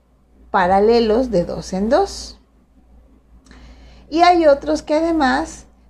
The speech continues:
los tienen en diferentes tamaños. ¿Cómo podríamos saber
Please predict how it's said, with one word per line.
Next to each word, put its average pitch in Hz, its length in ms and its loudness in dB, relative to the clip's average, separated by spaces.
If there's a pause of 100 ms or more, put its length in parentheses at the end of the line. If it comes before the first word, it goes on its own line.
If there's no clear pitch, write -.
los 233 200 0
tienen 254 360 -2
en 247 160 0
diferentes 196 840 -2
tamaños. 440 880 -8 (240)
¿Cómo 480 300 -4
podríamos 240 600 0
saber 196 460 -2